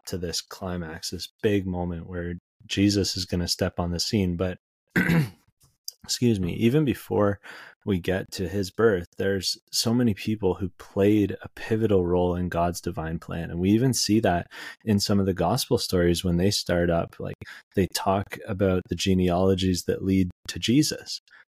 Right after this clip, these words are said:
And they give, you know, the, the backstory, uh, even beginning with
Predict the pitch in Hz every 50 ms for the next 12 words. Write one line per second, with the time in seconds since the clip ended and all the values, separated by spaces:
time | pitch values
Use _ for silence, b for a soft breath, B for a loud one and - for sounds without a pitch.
0 | _ _ - 104 98 98 95 92 95 92 - - - _ - 104 - 107 101 92
1 | 92 - 101 101 104 98 95 95 - - _ _ _ _ - 98 92 92 90 -
2 | _ _ - - _ _ - 101 95 95 92 90 90 87 - - - - - _
3 | _ _ _ _ _ _ - 117 95 - - 92 98 101 - - - - - 90
4 | 80 80 80 80 - - - - - - - 101 113 107 101 101 98 95 90 101
5 | 92 98 101 98 101 98 95 90 87 85 -